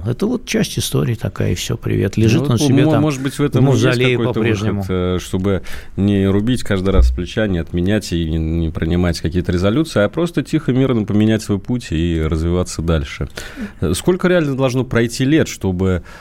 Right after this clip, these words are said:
Speaker 2: э, ну вот мы всё-таки похоронили Сталина, шестьдесят семь лет. Э, сейчас люди, которые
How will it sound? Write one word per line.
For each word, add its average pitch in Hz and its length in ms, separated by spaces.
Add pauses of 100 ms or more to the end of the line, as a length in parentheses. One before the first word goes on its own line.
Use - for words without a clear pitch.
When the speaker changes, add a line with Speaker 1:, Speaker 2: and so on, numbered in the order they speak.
(580)
Speaker 2:
э, 85 1080
ну 87 360
вот 95 180
мы 104 140
всё-таки - 320
похоронили 104 600
Сталина, 110 540
шестьдесят 90 480
семь 95 240
лет. 95 240
Э, 90 260
сейчас - 380
люди, 117 260
которые 101 460